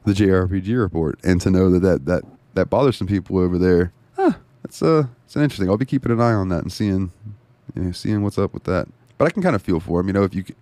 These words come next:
it's never fun to be typecast into, like, a specific, you know, role or whatever. All right, I feel like we might have talked about this already, <clears throat> but it got updated, so I'm gonna talk about it again. Xseed Games has announced that Trinity Trigger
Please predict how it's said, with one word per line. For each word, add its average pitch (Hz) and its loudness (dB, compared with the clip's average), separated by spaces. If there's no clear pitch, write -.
it's - -10
never 131 0
fun 107 0
to 95 -2
be 85 -2
typecast 80 -2
into, 76 -6
like, 71 -6
a - -12
specific, - -8
you 82 -8
know, 65 -8
role 82 -4
or 80 -4
whatever. 82 -6
All 104 -2
right, 92 2
I 95 -2
feel 294 -2
like 330 2
we 254 -4
might 247 -2
have 240 -6
talked 240 2
about 233 0
this 240 0
already, 220 2
<clears throat> - -20
but 123 -4
it 120 0
got 143 0
updated, 127 2
so 104 0
I'm 92 0
gonna 92 0
talk 107 2
about 98 2
it 90 4
again. 104 2
Xseed 151 -2
Games 131 2
has 165 2
announced 104 -2
that 85 0
Trinity 131 0
Trigger 95 0